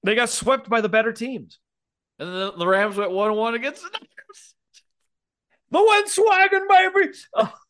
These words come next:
Speaker 2: Yeah, it almost
Speaker 1: There
Speaker 2: happened
Speaker 1: you go,
Speaker 2: in the
Speaker 1: Seattle.
Speaker 2: Lions
Speaker 1: Bring in
Speaker 2: game.
Speaker 1: Carson Wentz. That'll be perfect for you.
Speaker 2: Carson Wentz, Geno Smith, quarterback battle.
Speaker 1: Oh, my God. What a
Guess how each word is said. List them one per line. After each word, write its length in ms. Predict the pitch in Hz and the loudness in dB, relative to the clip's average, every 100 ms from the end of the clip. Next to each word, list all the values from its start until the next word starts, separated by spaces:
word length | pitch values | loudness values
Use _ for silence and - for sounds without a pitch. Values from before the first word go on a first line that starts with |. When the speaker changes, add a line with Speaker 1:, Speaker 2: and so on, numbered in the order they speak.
| _ _ _ _ _ - | _ _ _ _ _ -4
Speaker 2:
Yeah, 180 | 180 | -2
it 80 | 180 | 0
almost 300 | 185 190 180 | -2 -2 -6
Speaker 1:
There 80 | 202 | -2
Speaker 2:
happened 180 | 190 349 | 2 2
Speaker 1:
you 60 | |
go, 80 | 247 | 2
Speaker 2:
in 60 | 240 | 0
the 80 | 196 | 2
Speaker 1:
Seattle. 180 | 262 294 | 0 0
Speaker 2:
Lions 100 | 302 | -2
Speaker 1:
Bring 180 | 339 | -2
in 80 | 339 | -2
Speaker 2:
game. 60 | 285 | -6
Speaker 1:
Carson 460 | 294 302 - 277 | -2 -2 -2 -10
Wentz. 280 | 254 247 160 | -8 -8 -8
That'll 200 | 196 262 | -10 -10
be 120 | 208 | -12
perfect 520 | 202 - 214 _ 147 _ | -18 -12 -12 _ -20 _
for 240 | 135 117 | -20 -20
you. 100 | 98 _ _ _ _ | -20 _ _ _ _
Speaker 2:
Carson 400 | 175 208 214 190 | -6 -6 -8 -8
Wentz, 440 | 185 185 185 - - _ _ _ _ | -4 -4 -4 -10 -20 _ _ _ _
Geno 320 | - 180 170 | -14 -10 -8
Smith, 420 | 165 - 156 139 - _ | -10 -10 -8 -8 -10 _
quarterback 560 | - 170 143 123 120 104 | -6 -4 -4 -8 -10 -10
battle. 480 | 127 117 113 117 _ _ _ _ _ _ _ _ _ _ _ _ _ - | -10 -10 -12 -14 _ _ _ _ _ _ _ _ _ _ _ _ _ -12
Speaker 1:
Oh, 260 | 151 143 139 | -4 -4 -4
my 200 | 139 139 | -8 -10
God. 480 | 139 160 151 151 | -8 -6 -6 -8
What 160 | 175 185 | -8 -8
a 120 | 151 | -10